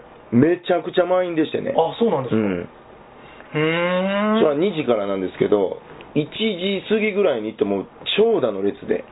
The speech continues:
Speaker 2: あ、そうなんですか？
Speaker 1: うん。で、もう札止めみたいになってね。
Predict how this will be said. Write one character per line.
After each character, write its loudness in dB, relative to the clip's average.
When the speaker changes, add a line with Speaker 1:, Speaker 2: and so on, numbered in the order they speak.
Speaker 2:
あ、 2
そ 4
う 4
な 2
ん -6
で -8
す -4
か？ 0
Speaker 1:
う -6
ん。 0
で、 6
も 4
う 2
札 4
止 -4
め -2
み -2
た 0
い -2
に -6
な -8
っ -14
て -12
ね。 -12